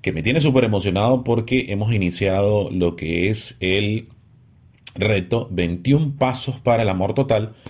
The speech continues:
y definitivamente ha sido todo un éxito porque hemos tenido personas de Bolivia, de México y de Perú. Eso ha sido fabuloso y obviamente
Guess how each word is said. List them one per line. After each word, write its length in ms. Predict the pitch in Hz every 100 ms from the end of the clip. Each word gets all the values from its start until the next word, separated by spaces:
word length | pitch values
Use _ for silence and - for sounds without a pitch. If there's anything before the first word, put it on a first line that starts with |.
| - - - - -
y 140 | 143
definitivamente 960 | 165 139 123 113 120 131 123 139 139 - _ -
ha 100 | 104
sido 180 | 131 135
todo 120 | 131
un 120 | 127
éxito 320 | 180 113 101
porque 200 | 87 87
hemos 140 | 110 -
tenido 300 | 107 107 113
personas 720 | 95 - 107 107 113 107 87
de 140 | 107
Bolivia, 800 | 101 98 107 135 156 151 73 - -
de 180 | 90 87
México 840 | 101 113 - 127 123 - 135 139 -
y 200 | 113 117
de 240 | 117 113
Perú. 500 | 113 - 101 95 95 - - - - -
Eso 120 | -
ha 40 | 85
sido 180 | 95 95
fabuloso 760 | 95 82 82 107 - 123 123
y 260 | 98 104 104
obviamente 680 | 95 95 104 104 92 113 -